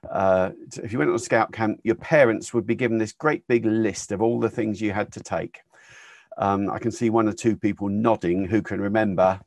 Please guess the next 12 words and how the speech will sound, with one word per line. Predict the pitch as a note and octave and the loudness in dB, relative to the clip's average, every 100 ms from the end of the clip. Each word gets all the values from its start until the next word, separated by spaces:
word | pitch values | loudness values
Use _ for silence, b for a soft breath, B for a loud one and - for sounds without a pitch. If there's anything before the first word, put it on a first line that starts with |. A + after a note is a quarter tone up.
| _ | _
either | - G#2 G2 | -6 -4 -2
being | G#2+ G2+ | -2 -2
parents | - - G#2+ F#2+ F#2+ - | -2 2 2 2 -2 -8
and | F#2+ | -6
sending | - A#2+ F2+ F2+ | -2 -2 -2 -4
stuff, | - F#2 F2+ - - b b b b - | -4 -6 -6 -12 -20 b b b b -2
um, | G2+ G2 F#2+ F#2+ - | 0 0 -4 -8 -10
or | G2 F#2+ F#2+ F2 _ - | -4 0 0 -2 _ -6
who | A2 | -6
can | G#2+ | -4
remember | G2 G2+ G2 F#2 | -6 -4 -4 -4
being | F#2 G2 F#2 F2+ | -4 -4 -4 -6